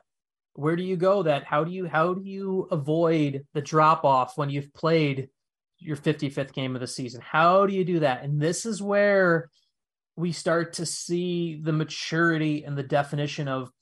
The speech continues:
is Jake, and, and, and also frankly defines what the Dallas Stars will look like over the next couple of years. Is Jake Ottinger a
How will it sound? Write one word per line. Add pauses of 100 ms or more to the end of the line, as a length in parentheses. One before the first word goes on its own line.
(600)
is
Jake,
and,
and,
and
also
frankly
defines
what
the
Dallas
Stars
will
look
like
over
the
next
couple
of
years. (600)
Is
Jake
Ottinger (640)
a